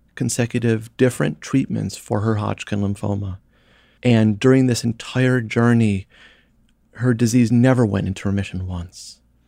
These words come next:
And she was very, very sick from her Hodgkin lymphoma, as sick as can be. And her parents, with whom she was living at the time, were dismayed by how sick their daughter was, this woman that they loved,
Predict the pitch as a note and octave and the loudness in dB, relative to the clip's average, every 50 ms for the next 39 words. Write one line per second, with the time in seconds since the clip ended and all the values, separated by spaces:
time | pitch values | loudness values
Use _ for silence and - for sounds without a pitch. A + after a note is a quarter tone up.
0 | _ _ A#2+ A#2 - - B2+ A2+ A#2 A2+ - A#2 A#2 A2+ A#2+ C3 C#3+ D3+ D#3+ D3 | _ _ -2 -2 0 0 0 0 -2 -2 -4 -6 -8 -4 0 0 2 2 2 2
1 | A#2 G2+ A2+ G#2 G#2 F#2+ - - A2+ A2 - - - G2+ G2 G2 F#2+ G2 G2+ G#2+ | 2 2 2 2 0 0 -2 -2 -4 -4 -4 -6 -6 -4 -4 -4 -6 -6 -8 -12
2 | - - - - - G2 G2 - - A2 G#2+ G#2+ A2+ G#2 G#2 _ _ _ _ _ | -12 -10 -10 -10 -8 -10 -10 -10 -10 -10 -8 -10 -10 -14 -16 _ _ _ _ _
3 | _ _ _ _ - - A#2+ - - C#3 B2+ - G#2 - - - F2 E2 - F2+ | _ _ _ _ -6 -6 -6 -2 -2 -4 -2 -2 -6 -6 -6 -8 -8 -8 -8 -10
4 | F2+ - _ _ _ _ _ - A#2+ A#2+ A2+ A2 G#2+ G#2+ G#2 G#2 G#2 - - - | -12 -16 _ _ _ _ _ 0 2 4 4 6 4 4 2 0 -2 -2 -4 -6
5 | A#2 - - - C3 B2+ C3 B2 A2+ - A2+ F#2+ A#2 A2 G#2 - A2+ G#2+ G2+ - | -6 -4 -2 0 2 2 2 2 0 -2 -2 0 0 0 0 -2 -2 -4 -2 0
6 | A2+ A#2+ A2+ B2 A2 A2 G#2+ - - - - - G#2+ G#2 G2+ G2+ F#2+ G2 G2 - | 0 0 0 0 0 -2 -2 -4 -8 -10 -8 -4 -2 -2 0 0 -2 -4 -6 -10
7 | _ _ _ _ _ _ _ _ _ _ _ - A2+ G2 G#2+ F#2+ F#2+ G2+ G2+ G#2 | _ _ _ _ _ _ _ _ _ _ _ 0 0 0 0 0 0 2 2 2
8 | G#2 G#2 G2+ A2+ F#2+ F2 F#2 F2+ F#2 - - - - - - G2 F#2 - D3+ - | 2 0 0 -4 -4 -4 -4 -4 -4 -6 -6 -8 -8 -8 -8 -8 -8 -8 -10 -14
9 | _ _ _ - G2+ G2+ G#2+ A#2 A2 G2+ G2+ G#2 G#2 G#2+ - - - _ _ - | _ _ _ -8 -6 -4 -4 -4 -4 -4 -6 -8 -8 -10 -12 -16 -16 _ _ -18
10 | - - G#2+ G#2+ A2 G#2 A2 - - A2+ A2 A2 G#2+ G#2+ G#2+ F#2+ G2+ - | -10 -6 -4 -4 -4 -4 -6 -8 -10 -10 -8 -4 -2 -2 -2 -2 -4 -10